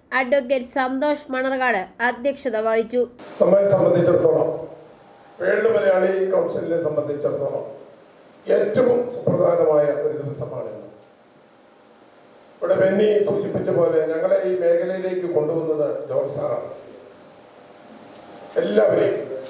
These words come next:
Speaker 2: ഇങ്ങനെ ഒരു സംഭവമുണ്ട്, നിങ്ങളൊക്കെ അത് സംഘടിപ്പിക്കണമെന്ന് പറഞ്ഞ് കൊണ്ടുവന്ന ജോർജ് സാറാണ്.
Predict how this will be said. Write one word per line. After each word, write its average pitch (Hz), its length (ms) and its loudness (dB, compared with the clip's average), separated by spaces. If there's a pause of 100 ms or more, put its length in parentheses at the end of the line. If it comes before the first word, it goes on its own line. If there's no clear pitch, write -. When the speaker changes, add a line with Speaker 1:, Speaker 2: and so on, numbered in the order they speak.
(120)
Speaker 2:
ഇങ്ങനെ 175 280 0
ഒരു 156 120 2 (240)
സംഭവമുണ്ട്, 156 520 2 (360)
നിങ്ങളൊക്കെ 120 460 0
അത് 123 120 -6 (200)
സംഘടിപ്പിക്കണമെന്ന് 147 760 -4
പറഞ്ഞ് 143 240 -4
കൊണ്ടുവന്ന 135 340 -2 (180)
ജോർജ് - 260 -2
സാറാണ്. - 300 0